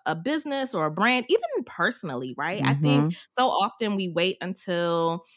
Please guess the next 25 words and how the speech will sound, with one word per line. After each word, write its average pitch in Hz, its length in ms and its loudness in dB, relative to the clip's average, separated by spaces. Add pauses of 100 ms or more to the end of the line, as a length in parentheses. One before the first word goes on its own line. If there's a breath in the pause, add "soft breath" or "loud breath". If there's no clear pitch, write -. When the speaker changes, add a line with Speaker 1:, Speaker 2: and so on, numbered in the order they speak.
(160 soft breath)
Speaker 1:
you 220 140 2
know, 160 160 2
November 180 600 0
or 165 200 0
December 175 640 0
to - 120 -10
begin 170 540 -4
laying 175 320 -2
the 170 80 -2
foundation 156 640 -4
for 151 100 -8
what 151 220 -6
we 151 100 -10
want 143 160 -8
our 147 140 -4
twenty 147 320 -10
twenty-two 151 580 -8
to 160 80 -4
be. 139 240 -10
But 143 140 -4
if - 100 -10
you 285 140 -2
wanna 240 180 0
come 185 260 -6
out 170 280 -2